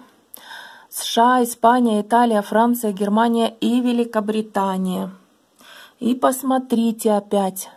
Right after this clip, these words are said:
статистика, да? Сколько вылечилось в других странах и сколько вылечилось в Великобритании. Они показывают,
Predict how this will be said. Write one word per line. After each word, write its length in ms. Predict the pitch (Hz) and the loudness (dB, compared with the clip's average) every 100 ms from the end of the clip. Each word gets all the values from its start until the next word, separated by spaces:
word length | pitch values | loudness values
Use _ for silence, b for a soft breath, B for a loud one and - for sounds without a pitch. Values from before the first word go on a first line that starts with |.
| - | -20
статистика, 880 | - 214 214 226 214 - 196 - | -4 -2 0 -2 -4 -4 -6 -2
да? 320 | 185 220 262 254 B B B B | 0 2 0 -6 B B B B
Сколько 560 | - - 277 262 240 | -8 -2 0 0 0
вылечилось 960 | 220 226 247 226 220 226 202 202 - - _ _ | 2 2 2 2 -2 0 0 -2 -4 -14 _ _
в 120 | 202 | -10
других 440 | 185 185 180 269 320 | -4 -4 -2 -2 -4
странах 800 | - 285 285 285 269 262 - - _ _ _ _ _ _ _ _ _ _ _ _ B B B | -6 -2 0 0 -4 -6 -12 -20 _ _ _ _ _ _ _ _ _ _ _ _ B B B
и 120 | - | -6
сколько 560 | 208 - 214 262 269 269 | -6 -4 -2 -2 0 -2
вылечилось 720 | 247 226 226 226 233 233 226 | 0 0 -2 -2 0 0 -2
в 40 | 190 | -4
Великобритании. 1080 | 202 214 214 208 208 214 214 196 190 185 185 | -2 -2 -2 -2 0 -4 -4 -4 -2 -2 -2
Они 240 | 185 202 | -2 -2
показывают, 840 | 240 240 233 208 196 190 190 185 | 0 -2 0 2 2 0 -4 -4